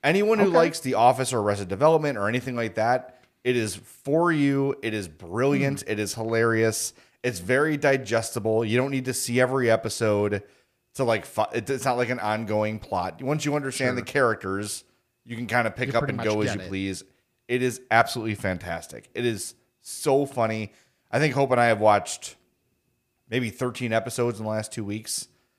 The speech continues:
Speaker 2: Oh,
Speaker 1: Like,
Speaker 2: wow,
Speaker 1: we're,
Speaker 2: okay.
Speaker 1: like, we're just binging through it 'cause it's so good, and it's just,
Speaker 2: Yeah.
Speaker 1: they're, like, twenty-three minutes each. It's just, it's fantastic. So What We Do in the
Speaker 2: Mm-hmm.
Speaker 1: Shadows, it's on Hulu. I know it's an F X show,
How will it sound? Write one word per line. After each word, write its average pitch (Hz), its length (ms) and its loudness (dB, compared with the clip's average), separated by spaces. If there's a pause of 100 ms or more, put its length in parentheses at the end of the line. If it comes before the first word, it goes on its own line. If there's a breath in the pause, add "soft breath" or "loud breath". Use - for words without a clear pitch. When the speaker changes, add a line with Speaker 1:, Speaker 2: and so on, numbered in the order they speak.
(140)
Speaker 2:
Oh, 165 120 4
Speaker 1:
Like, 123 80 0
Speaker 2:
wow, 131 360 0
Speaker 1:
we're, 139 120 4
Speaker 2:
okay. 190 100 2
Speaker 1:
like, 127 240 2
we're 147 140 2
just 127 240 -6
binging 104 360 -4
through 90 280 -8
it - 200 -18
'cause 113 200 -4
it's 101 160 -8
so 113 240 0
good, 95 320 -2
and 90 100 -8
it's 87 160 -8
just, - 300 -10
Speaker 2:
Yeah. 113 240 -6 (100)
Speaker 1:
they're, 139 240 0
like, 101 220 -8
twenty-three 110 480 -6
minutes 117 340 -4
each. 135 300 -6
It's 95 120 -12
just, - 280 -8 (120)
it's - 180 -12
fantastic. 87 760 -8
So 101 140 -8
What 127 160 -2
We 139 80 -2
Do 120 160 0
in 110 40 -4
the 107 60 -6
Speaker 2:
Mm-hmm. 120 80 -4
Speaker 1:
Shadows, 90 460 -2 (400 soft breath)
it's 107 120 -2
on 175 200 4
Hulu. 151 580 0
I 104 80 2
know 123 200 2
it's 117 120 -4
an 110 80 -4
F 107 160 0
X 107 180 -2
show, 98 480 0